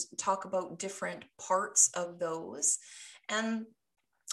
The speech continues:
one of the reasons why you're gonna wanna show up today and pay attention today is this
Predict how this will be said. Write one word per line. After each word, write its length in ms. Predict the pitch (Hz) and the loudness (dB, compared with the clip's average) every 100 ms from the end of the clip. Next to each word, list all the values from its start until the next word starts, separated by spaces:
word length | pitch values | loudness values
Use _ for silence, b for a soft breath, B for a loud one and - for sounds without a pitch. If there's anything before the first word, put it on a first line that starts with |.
| - - | -4 0
one 160 | 302 403 | 2 2
of 60 | |
the 80 | 403 | 2
reasons 360 | 330 262 220 214 | 4 4 2 4
why 160 | 190 | 4
you're 200 | 185 190 | 4 2
gonna 320 | 185 190 226 | -2 0 2
wanna 300 | 226 190 175 | 2 -2 -2
show 300 | 170 - 185 | 2 2 0
up 220 | 180 - - | -2 -4 -2
today 680 | 165 170 170 165 165 160 | -4 2 4 4 4 0
and 160 | - 170 | -6 -6
pay 220 | - 185 | -4 0
attention 580 | 196 196 180 175 - 170 | 0 -2 -6 -4 -4 -4
today 720 | - 160 - 151 151 147 143 B B B B - | -8 -6 -2 -2 -2 -4 -10 B B B B -2
is 480 | 190 180 175 - - - | 2 4 6 6 4 -2
this 640 | 180 262 427 - - | -4 0 4 4 4